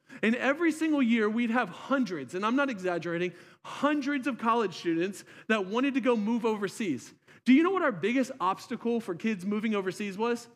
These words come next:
Their parents. We would get phone calls and emails, and we'd be told,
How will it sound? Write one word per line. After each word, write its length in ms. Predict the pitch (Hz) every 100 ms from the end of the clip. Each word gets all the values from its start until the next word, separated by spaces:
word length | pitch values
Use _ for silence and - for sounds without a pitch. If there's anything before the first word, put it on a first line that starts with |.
| _ -
Their 200 | 156 196
parents. 600 | 147 185 170 - - - _ _ _ _ _ _ _
We 120 | 233
would 120 | 277 262
get 220 | 233 -
phone 220 | 254 254
calls 280 | 220 196 175
and 80 | 202
emails, 480 | 247 214 156 143 - - -
and 140 | 208
we'd 120 | 233 247
be 120 | 240
told, 280 | 240 196